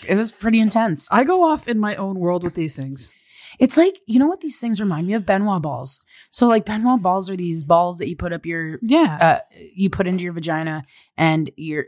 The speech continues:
Speaker 1: it works your, um,
Speaker 2: Muscles?
Speaker 1: muscles to, to help.
Speaker 2: Like, is it, like, help you with
Speaker 1: Kegel.
Speaker 2: Kegel?
Speaker 1: Yeah.
Speaker 2: I can do that without balls.
Speaker 1: I wonder if they have vibrators that go to the music. They, I'm sure they do. 'Cause if they make squirting ones,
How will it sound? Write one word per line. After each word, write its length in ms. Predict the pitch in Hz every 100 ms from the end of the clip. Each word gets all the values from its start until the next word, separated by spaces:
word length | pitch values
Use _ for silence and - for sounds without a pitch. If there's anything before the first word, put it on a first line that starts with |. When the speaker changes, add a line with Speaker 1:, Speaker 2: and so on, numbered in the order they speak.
| _
Speaker 1:
it 60 | 165
works 500 | 180 185 180 - -
your, 480 | 175 165 160 - -
um, 500 | 151 143 139 139 - _ -
Speaker 2:
Muscles? 460 | 151 156 247 294
Speaker 1:
muscles 560 | 170 180 - 160 160 143
to, 240 | - 143 139 _ -
to 100 | 160
help. 400 | 156 165 156 - _ _ _ _ _ _ _
Speaker 2:
Like, 300 | 170 170 - -
is 140 | 170
it, 60 | 165
like, 300 | 170 165 165 -
help 180 | 180 254
you 100 | 196
with 80 |
Speaker 1:
Kegel. 140 | 165 139
Speaker 2:
Kegel? 400 | - 185 202 269
Speaker 1:
Yeah. 440 | 196 170 143 - - _ _ _ _ _ _ _ _ -
Speaker 2:
I 80 | 202
can 160 | 240
do 100 | 196 208
that 120 | 170
without 240 | 160 139
balls. 400 | 147 143 147 - 196
Speaker 1:
I 40 |
wonder 140 | 226 277
if 100 | 320
they 80 | 311
have 100 | 196
vibrators 640 | 156 160 170 165 160 147
that 240 | 151 151 -
go 160 | 151
to 120 | 143
the 60 | 147
music. 500 | 147 143 139 139 - _ _ _ _ _ -
They, 120 | 190 202
I'm 100 | 190
sure 180 | 220
they 120 | 185 156
do. 240 | 127 143 - - -
'Cause 120 | 208 202
if 80 | 208
they 100 | 220
make 160 | 214
squirting 440 | - - 180 185 165
ones, 460 | 147 160 160 -